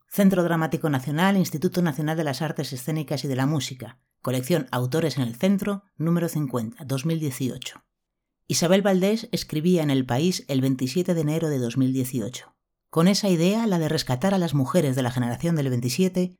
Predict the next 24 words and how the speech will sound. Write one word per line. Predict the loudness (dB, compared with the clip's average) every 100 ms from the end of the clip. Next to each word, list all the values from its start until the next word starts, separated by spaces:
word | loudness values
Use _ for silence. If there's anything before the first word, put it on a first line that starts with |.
| _ -4
escribió | -2 -2 0 2 4
un | 4
libreto | 4 2 2 2 -2
que | 2
más | 2 2
que | 0
teatro | -2 0 0 0
es | 0 0
memoria, | 0 2 0 -2 -10 _
reivindicación | -2 0 0 0 0 -2 -4 -2 2 2 0
y | -2 0
la | 2
petición | 0 0 -2 2 2
de | 2
que | 0
acabe | -2 0 0 2 4
una | 4 2
de | 0
las | -4
grandes | 0 2 2 2 0
mentiras | 0 0 0 -2
de | -2
la |
historia, | -4 -2 -2 -2 -4